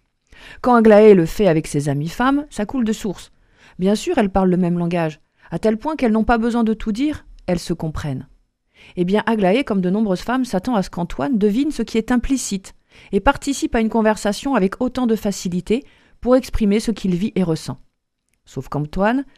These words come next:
comme beaucoup d'hommes, utilise la parole pour dire des choses informatives ou utiles dans l'instant.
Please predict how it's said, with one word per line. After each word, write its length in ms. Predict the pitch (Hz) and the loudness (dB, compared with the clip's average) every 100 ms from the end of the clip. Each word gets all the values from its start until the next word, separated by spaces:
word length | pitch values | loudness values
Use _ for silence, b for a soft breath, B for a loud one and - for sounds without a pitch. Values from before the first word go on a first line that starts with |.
| b | b
comme 180 | - 160 | -6 -2
beaucoup 260 | 170 - 165 | -2 -2 -2
d'hommes, 260 | 147 208 - b b | 0 0 -4 b b
utilise 320 | 190 185 247 269 | -10 -4 2 4
la 100 | 240 | 4
parole 300 | 220 277 285 | 4 2 2
pour 160 | 208 | 0
dire 140 | 196 196 | 0 2
des 100 | 202 | 0
choses 220 | 233 208 | 0 0
informatives 720 | 196 202 180 170 - 196 214 | 0 0 0 -2 -2 -4 -4
ou 120 | - 208 | -2 -2
utiles 320 | 190 220 214 | -2 -2 0
dans 120 | 175 | 2
l'instant. 420 | 165 165 - 139 | 0 -2 -6 -12